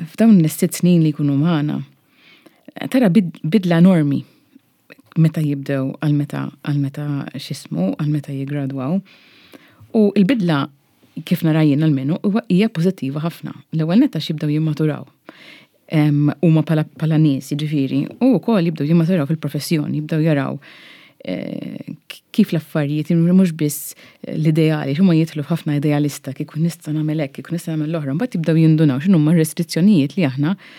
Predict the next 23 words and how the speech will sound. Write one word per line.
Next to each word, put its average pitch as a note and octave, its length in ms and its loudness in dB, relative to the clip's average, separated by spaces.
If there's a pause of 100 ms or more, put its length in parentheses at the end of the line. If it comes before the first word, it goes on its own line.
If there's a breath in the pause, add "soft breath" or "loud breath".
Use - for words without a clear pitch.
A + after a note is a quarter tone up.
(300 loud breath)
fil-kuntest F3 480 -4
lokali, D#3 360 -2
ma D3+ 120 0
wkoll D#3 180 -2
fit-, - 240 -10
fil-kuntest D#3+ 480 -4
tal-industrija, E3+ 560 0
x'jista' G3+ 340 -4
jsir D3 200 -6
u D#3+ 80 -10
x'ma C#3+ 100 -6
se-, D3 160 -8
ma D3 140 0
jistax C#3 240 -6
isir. D3 320 -4
Imma G#3+ 160 4
xorta A3+ 340 0
hekk D3 400 -4 (580 loud breath)
ikomplu D#3+ 600 0
jaħdmu C#3+ 460 -2 (520 loud breath)
biex D#3 280 0
il-valuri E3 560 2
tagħhom C#3+ 580 -4